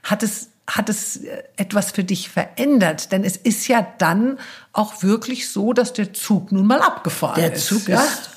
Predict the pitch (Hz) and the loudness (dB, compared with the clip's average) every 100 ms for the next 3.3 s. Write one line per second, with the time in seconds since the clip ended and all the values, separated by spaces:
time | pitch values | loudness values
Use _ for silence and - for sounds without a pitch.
0 | 254 - - 160 233 254 - 240 233 175 | 0 2 2 2 2 -2 -4 -4 -2 -2
1 | 160 - - - 202 240 254 285 - - | -2 -6 -8 -10 -4 0 2 0 -2 -12
2 | - - - - 185 190 185 - - 190 | -14 -16 -12 -2 2 2 2 0 0 2
3 | 185 180 185 | 4 2 -2